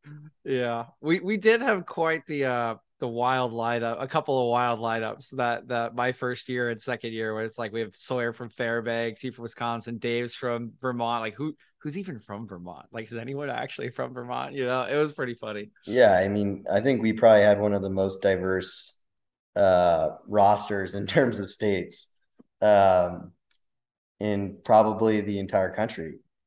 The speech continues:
Speaker 2: Certainly the U A A.
Speaker 1: Yeah, definitely. No doubt about it.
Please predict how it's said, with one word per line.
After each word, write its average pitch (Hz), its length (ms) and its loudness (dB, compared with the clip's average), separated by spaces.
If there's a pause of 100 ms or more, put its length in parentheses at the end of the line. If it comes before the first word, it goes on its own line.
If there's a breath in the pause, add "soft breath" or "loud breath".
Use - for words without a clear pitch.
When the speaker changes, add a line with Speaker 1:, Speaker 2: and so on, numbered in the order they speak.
(260)
Speaker 2:
Certainly 131 520 4
the 101 100 0
U 101 200 2
A 92 180 4
A. 95 160 2 (320)
Speaker 1:
Yeah, 117 320 -4
definitely. 113 600 -8 (180)
No 117 200 -6
doubt 104 240 -10
about 98 280 -10
it. 95 120 -14